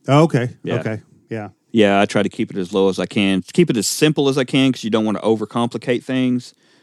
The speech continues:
Speaker 2: 'cause
Speaker 1: Mm.
Speaker 2: then some people just get pissy.
Speaker 1: Yeah, 'cause I'm, I'm not gonna recreate that process, so I don't need a tutorial. I get what you're saying.
Speaker 2: Right.
Speaker 1: Like, I just wanna see it happen.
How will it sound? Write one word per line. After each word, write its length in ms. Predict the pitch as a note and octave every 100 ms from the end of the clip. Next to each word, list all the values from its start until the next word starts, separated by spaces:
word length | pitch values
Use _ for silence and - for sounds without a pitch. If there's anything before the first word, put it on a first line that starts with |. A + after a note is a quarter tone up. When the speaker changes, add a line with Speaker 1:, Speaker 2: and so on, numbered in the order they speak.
| _ -
Speaker 2:
'cause 120 | A2+
Speaker 1:
Mm. 40 | A2
Speaker 2:
then 160 | G2+
some 240 | G2 A2 G2+
people 340 | A2 G2+ F#2+
just 280 | F#2+ F2 -
get 300 | G2 F2+ - _ _ _ _ _ _ _ _
pissy. 380 | A2+ F2 G#2 - _ _
Speaker 1:
Yeah, 180 | - G#3+
'cause 180 | D#3+ F#3
I'm, 120 | A#3 C4 _
I'm 180 | D#3+ G3
not 160 | F3+ C#3+
gonna 280 | C3 A2+ G#2+ _ _ -
recreate 540 | C#3+ C#3+ B2+ A2+ A2+
that 220 | G#2+ G2+ _
process, 420 | A#2+ A#2 - G#2+
so 140 | - A#2+
I 80 | A#2+
don't 160 | A#2
need 180 | A#2 A2+
a 120 | G#2
tutorial. 680 | - A2+ - B2+ A2 G#2 G#2+
I 100 | A#2
get 140 | A#2+
what 120 | A#2 A#2+
you're 100 | A2
saying. 240 | B2 G#2
Speaker 2:
Right. 120 | G#2
Speaker 1:
Like, 180 | G2+ G2+ _ _ _
I 100 | B2+
just 160 | B2 G#2+
wanna 180 | G#2+ G#2
see 180 | A#2+ A2
it 60 |
happen. 360 | A2 A#2+ G2